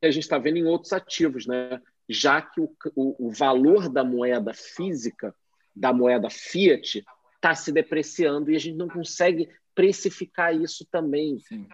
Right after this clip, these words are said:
Speaker 1: É, não é o Bitcoin só que subiu, é o dólar que caiu, né? Isso o Bernardo pode falar bem. Então, é difícil a gente precificar. Então, por que que as pessoas estão comprando Bitcoin? Um cara que é bilionário. Não é porque ele quer mais dinheiro. Esse cara já tá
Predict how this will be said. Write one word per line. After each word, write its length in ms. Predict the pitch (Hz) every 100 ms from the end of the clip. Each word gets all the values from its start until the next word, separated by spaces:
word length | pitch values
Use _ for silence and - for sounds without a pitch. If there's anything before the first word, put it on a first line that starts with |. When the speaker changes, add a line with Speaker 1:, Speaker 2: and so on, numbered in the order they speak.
| -
Speaker 1:
É, 100 | 156
não 160 | 180
é 60 | 208
o 80 | 214
Bitcoin 580 | 160 156 - 156 151 139
só 240 | - 131
que 120 | -
subiu, 420 | 117 135 104 113
é 40 | 131
o 80 | 143
dólar 400 | 143 185 185 -
que 100 | -
caiu, 400 | - 165 147 156
né? 160 | 139
Isso 220 | 139 151 160
o 20 |
Bernardo 420 | 170 156 156 147
pode 280 | - 151 143 143 - _ _
falar 260 | - 156 160
bem. 180 | 151
Então, 200 | 147 170 165
é 60 | 175
difícil 580 | 160 160 - 220 214 185
a 60 |
gente 160 | 156 151
precificar. 400 | - 139 - 127
Então, 240 | 123 175 - _ _ _ _
por 140 | 208 202
que 100 | 233
que 80 |
as 100 | 185
pessoas 260 | - - 160
estão 180 | - 151
comprando 600 | 151 139 135 139 127 110
Bitcoin? 440 | 110 - - 113
Um 80 | 113
cara 260 | - 147 -
que 100 | 135
é 40 |
bilionário. 840 | 107 135 131 117 110 95 87 87 - _ _ -
Não 120 | 196
é 80 | 233
porque 160 | 233 190
ele 180 | 156 _ -
quer 140 | - 143
mais 340 | 135 139 123
dinheiro. 280 | 104 120 110
Esse 140 | 113
cara 180 | - 202
já 120 | 196
tá 280 | 196 208 214